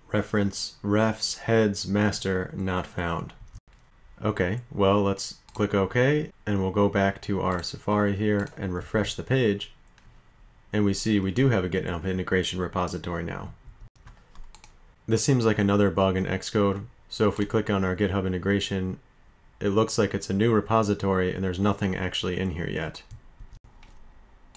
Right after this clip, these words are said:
And you'll notice that if we go back to our Xcode here and try to create this again, we'll get an error saying the repository, basically the name already exists on this account.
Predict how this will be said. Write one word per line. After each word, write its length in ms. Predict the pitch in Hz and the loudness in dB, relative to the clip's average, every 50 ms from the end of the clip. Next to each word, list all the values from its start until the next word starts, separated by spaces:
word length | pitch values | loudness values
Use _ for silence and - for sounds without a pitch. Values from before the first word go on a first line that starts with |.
| - - - | -20 -6 -2
And 180 | 110 107 104 98 | 2 4 4 4
you'll 100 | 98 98 | 6 6
notice 360 | 101 101 104 101 98 - - | 6 6 6 4 4 2 2
that 120 | - 101 | 2 2
if 140 | 95 92 - | 2 2 0
we 80 | 101 92 | 0 2
go 220 | - 107 107 104 | 4 4 4 6
back 280 | - 107 104 107 107 - | 4 4 2 2 0 0
to 120 | 113 101 | 0 0
our 80 | 92 - | 0 0
Xcode 540 | - 101 104 - - - 123 120 117 110 107 | 0 -2 -2 -4 -2 0 2 2 2 2 2
here 240 | 123 120 120 117 - | 2 2 2 2 0
and 180 | - 98 92 | -2 -4 -4
try 160 | - - 110 | -2 0 2
to 100 | 101 98 | 2 2
create 340 | - - - 104 101 104 101 | 0 0 2 2 4 4 2
this 180 | 101 90 - - | 0 -2 -4 -4
again, 480 | 90 90 101 104 110 123 131 127 113 - - | -2 0 2 2 4 2 2 0 -2 -6 -4
we'll 160 | - 104 98 90 | -2 -2 0 0
get 140 | 101 92 | 0 0
an 120 | 92 92 - | 0 -2 0
error 500 | - 110 117 110 98 90 92 104 104 - - - - - - - - - - - - | 2 4 6 6 6 6 4 0 -2 -6 -12 -20 -20 -20 -20 -20 -20 -20 -20 -18 -12
saying 320 | - - - 107 104 101 98 | -4 0 2 4 4 4 4
the 80 | 95 | 2
repository, 840 | 92 90 - 110 107 107 101 101 101 - 107 104 98 98 95 90 - - - - - 104 | 0 0 2 2 4 4 4 2 0 0 2 2 2 2 2 0 -4 -8 -12 -6 0 2
basically 480 | 110 110 104 - - 101 98 95 95 | 2 2 2 0 0 2 2 2 2
the 140 | - 95 95 | 0 0 2
name 260 | 101 104 104 98 98 | 2 4 4 4 4
already 340 | - 98 98 98 95 95 92 | 2 2 2 2 2 0 0
exists 520 | 90 87 - - 98 87 - - - - | -2 -2 0 0 0 0 -2 -6 -12 -10
on 180 | - 95 95 92 | -6 -4 -4 -2
this 240 | 92 90 87 - - | -2 -4 -4 -6 -8
account. 520 | 92 - - 95 92 90 - - - - | -8 -6 -4 -4 -4 -4 -6 -10 -12 -14